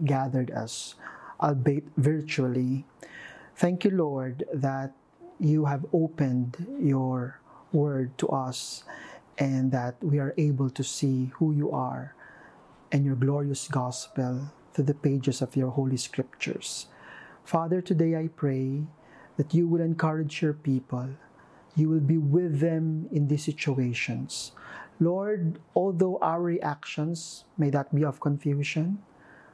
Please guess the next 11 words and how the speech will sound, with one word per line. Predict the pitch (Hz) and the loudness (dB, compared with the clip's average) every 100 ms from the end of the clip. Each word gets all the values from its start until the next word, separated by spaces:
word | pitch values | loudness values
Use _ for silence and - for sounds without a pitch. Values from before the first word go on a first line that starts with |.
| - - | -6 2
Lord, | 151 160 170 151 - _ _ - - | 2 2 -2 -6 -14 _ _ -20 -2
always | 165 151 147 147 - | 2 2 2 0 0
teach | 160 151 - | 2 2 0
us | 180 - | -2 -2
to | - 151 | 0 0
respond | 143 - - 147 151 156 160 160 - - - - - - - - - | 0 -2 -2 0 0 0 -2 -4 -12 -20 -20 -20 -20 -20 -20 -20 -2
with | 139 117 | 0 0
faith | - 175 196 202 - - - - - | 0 2 0 -4 -14 -20 -20 -20 -6
and | 139 135 | 0 0
with | 135 | 0
surrender. | - 143 156 165 170 185 | 0 2 2 2 2 0